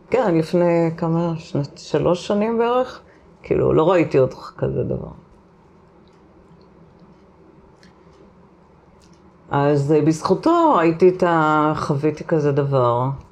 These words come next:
בזכותו אני רואה שאי אפשר להרוג אותי.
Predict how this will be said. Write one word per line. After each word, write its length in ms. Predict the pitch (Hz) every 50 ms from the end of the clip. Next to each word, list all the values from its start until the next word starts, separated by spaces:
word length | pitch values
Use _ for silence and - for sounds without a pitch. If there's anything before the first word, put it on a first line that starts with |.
| _ _ _ _ - _ _ - _ _ _ - - - - - _ _ _ - - - _ - _ _ - -
בזכותו 1300 | 147 156 156 - - - 180 175 180 - 226 220 214 214 208 202 190 190 180 175 170 160 156 - 69 - -
אני 340 | - 131 143 139 143 147 143
רואה 320 | 139 139 143 143 143 143
שאי 760 | 143 - - - 147 139 135 131 127 107 95 - - - 160
אפשר 240 | 156 - - 220 180
להרוג 380 | 151 135 131 127 131 135 131
אותי. 300 | 135 139 135 - 143 143